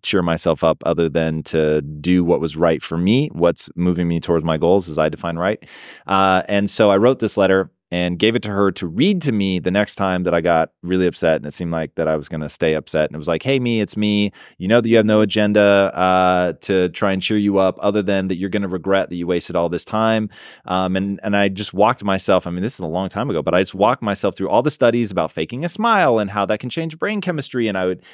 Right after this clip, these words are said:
part of the letter said, "And I want you to right now, even though you really don't feel like it, I want you to laugh out loud."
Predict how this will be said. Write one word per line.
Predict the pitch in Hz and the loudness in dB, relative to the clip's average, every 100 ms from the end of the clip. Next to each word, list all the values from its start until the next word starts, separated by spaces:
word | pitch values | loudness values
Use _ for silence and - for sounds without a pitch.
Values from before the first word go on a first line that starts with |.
| _ _ | _ _
part | - 135 139 | 0 0 2
of | 120 | 0
the | 120 | 2
letter | 127 120 | 2 2
said, | - 131 123 98 | -2 0 2 2
"And | 98 104 | 0 -4
I | |
want | 104 139 117 | -2 -4 -4
you | 110 | -8
to | - 92 85 | -6 -6 -6
right | 87 117 165 135 | -2 0 0 0
now, | 120 95 | -4 -4
even | 113 117 | -6 -4
though | 120 | -2
you | 120 131 | -2 -2
really | 101 135 190 214 214 208 | -2 0 2 2 2 2
don't | 202 202 | 0 0
feel | 156 202 185 | -4 0 2
like | 107 98 | 2 0
it, | 98 - | -4 -4
I | |
want | 110 113 | -6 -4
you | 104 | -4
to | |
laugh | 98 104 113 | 0 0 0
out | 101 78 | -2 0
loud." | 87 71 69 | -2 -2 -6